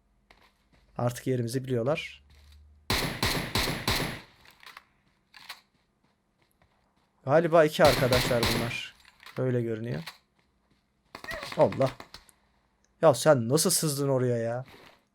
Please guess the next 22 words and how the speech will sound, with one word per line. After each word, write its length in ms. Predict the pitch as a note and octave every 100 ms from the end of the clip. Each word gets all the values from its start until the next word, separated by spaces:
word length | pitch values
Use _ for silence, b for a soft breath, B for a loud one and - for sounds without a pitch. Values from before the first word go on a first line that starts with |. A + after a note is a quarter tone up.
| _ _ _ _ _ -
Canımızı 480 | E3 D3+ C3+ A#2+
basalım, 380 | C3+ C#3+ A#2+ B2
tamamdır. 880 | C3 D#3 C3+ A#2 A#2 C#3+ - - - _ _ _ _ _ _ _ _ _ _ _ _ _ _ _ _ _ _ _ _ _ - - - - - - - - - - -
Ya 100 | -
arabama 360 | A3+ A3 G3+
sıkma 320 | G3+ - C3 A2+
bak. 180 | G#2 -
Arabama 420 | G#3 G3 F3 F3+
sıkma. 280 | - - B2+
Başka 280 | D#3 -
araç 260 | F3 G#3 A3
yok 140 | E3
zaten 320 | - C#3+ D3+ C3+
piyasada. 520 | D3+ C#3+ D#3 F3+ - _ -
Kalırım 380 | - D#3+ F3+ D#3
böyle 200 | C#3+ C3
ortada 360 | B2+ B2 B2+ B2
seni 340 | - B2+ B2 - -
vuramazsam. 640 | C3 B2+ A#2+ - A#2 B2 - - - - _ _ _ _ _ _ _ _ _ _ _ _ _ _ _ _ _ _ _
Hadi 200 | - D#3+
göster 320 | C#3+ C3+ - C3+
artık. 500 | A#2+ - D3+ -